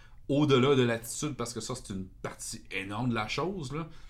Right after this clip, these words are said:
Honnêtement, si t'es un guitariste, un bassiste, un drummer, n'importe quoi, check des rig rundown, des vidéos,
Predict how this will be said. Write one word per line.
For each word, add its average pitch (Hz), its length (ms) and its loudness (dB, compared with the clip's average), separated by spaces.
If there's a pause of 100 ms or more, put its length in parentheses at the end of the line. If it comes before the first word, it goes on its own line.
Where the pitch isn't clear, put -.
(240)
Honnêtement, 110 380 0
si 156 160 -6
t'es 117 60 0
un 113 60 2
guitariste, 117 400 -2
un 107 60 2
bassiste, 101 400 -4
un 107 80 -4
drummer, 98 280 -2
n'importe 101 360 -6
quoi, 131 200 -4
check 147 220 -4
des 113 140 0
rig 107 240 0
rundown, 104 540 0
des 104 100 0
vidéos, 104 360 -2